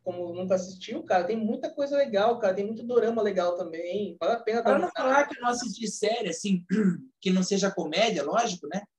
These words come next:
Speaker 2: Eu assisti o Prison Break, achei bacana.
Speaker 1: Ah, o Prison Break. Eu preciso terminar de ver a última temporada, que é a temporada nova que saiu
Speaker 2: É, eu
Speaker 1: agora.
Speaker 2: assisti, eu assisti só a primeira.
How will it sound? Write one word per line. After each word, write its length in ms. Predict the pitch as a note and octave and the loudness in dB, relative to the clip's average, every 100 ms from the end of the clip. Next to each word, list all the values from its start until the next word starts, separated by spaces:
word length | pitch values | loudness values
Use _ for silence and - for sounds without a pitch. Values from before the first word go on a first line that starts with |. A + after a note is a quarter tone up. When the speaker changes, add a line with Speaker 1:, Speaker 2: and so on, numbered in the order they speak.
| - - _ _ _ F3+ | -20 -20 _ _ _ 0
Speaker 2:
Eu 120 | G3+ | 2
assisti 360 | A3 A#3 G3 | 4 0 -2
o 80 | C4 | -4
Prison 300 | C4 B3 D4 | -4 -4 -2
Break, 280 | B3 G3+ F#3 - - _ - | 2 0 0 -8 -20 _ -8
achei 180 | - | -2
bacana. 460 | E3+ A3 G#3+ D#3 C3+ - | 0 0 -2 -4 -6 -4
Speaker 1:
Ah, 240 | F#3+ G#3 F#3 | 0 4 2
o 40 | |
Prison 280 | F3+ F3+ A3 | 2 -2 -2
Break. 360 | G3 F3 F3 - - | 0 -2 -6 -10 -4
Eu 120 | G3+ | -4
preciso 320 | B3 C4 C#4+ | -4 -6 -2
terminar 340 | C#4 C#4 B3+ C4 | 0 2 2 2
de 140 | A#3+ | 4
ver 160 | A3+ A#3 | 6 8
a 60 | |
última 300 | A#3+ - D4 | 6 4 0
temporada, 720 | D4 D#4 E4+ A3+ G3+ F3 E3+ - _ _ _ _ _ _ _ _ _ _ _ _ | 0 0 4 6 6 4 0 -6 _ _ _ _ _ _ _ _ _ _ _ _
que 200 | - G3+ | 0 6
é 420 | G3 F#3+ F3+ F3+ | 6 6 4 4
a 600 | F#3 F#3 F#3 F3+ E3+ F#3+ F#3+ | 4 2 2 2 0 -2 0
temporada 400 | G3+ G3+ G3 G3 | 2 4 6 6
nova 260 | F#3 F#3 F3+ | 6 4 0
que 60 | |
saiu 260 | - F#3 F3+ | -2 0 2
Speaker 2:
É, 40 | |
eu 40 | E3+ | 4
Speaker 1:
agora. 140 | E3+ | 4
Speaker 2:
assisti, 280 | - B3 B3 A#3+ A#3 - - | 2 2 0 -2 -6 -4 -4
eu 60 | |
assisti 320 | F#3+ G3+ - | -4 -4 -12
só 120 | A#3 A#3 | 0 2
a 60 | |
primeira. 440 | - C4 F#3+ - | 2 -2 -4 -6